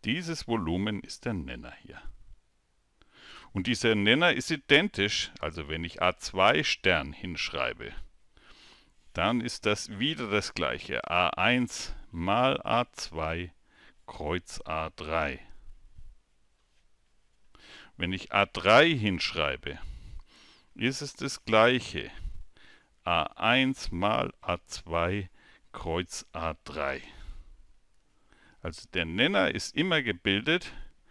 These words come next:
von einem Ausdruck, der das Volumen des Parallelepipeds beschreibt, der von diesen drei Vektoren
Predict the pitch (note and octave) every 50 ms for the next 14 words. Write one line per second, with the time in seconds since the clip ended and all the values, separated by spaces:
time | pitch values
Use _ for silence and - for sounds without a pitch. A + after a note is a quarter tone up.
0 | - _ _ _ _ _ _ _ _ _ _ _ _ _ _ _ - - F#2 E2
1 | E2 D#2+ E2 - - A2+ D3 F3 - - - - D#3+ F#3 A#3+ - - - - -
2 | - - - - - - - - - - - _ - F2 D#2 - D2 D2 - -
3 | - F#2 F2 D#2+ E2 F2 G2+ A#2+ D3+ F3+ G3 F#3+ F3+ C3+ B2 - - - - F#2+
4 | E2 E2 D2+ C#2 C2 D2+ G2 B2 D3+ - - - - - - - E2 - - -
5 | C#3 - E2+ - - - - D2+ - - - - F#2 G#2+ C#3+ E3+ - - - -
6 | D#2+ - - F2+ E2 D2+ - - C2 C#2+ D2+ - C#2+ - - - E2 D#2+ D2+ -
7 | - - - - - - - C2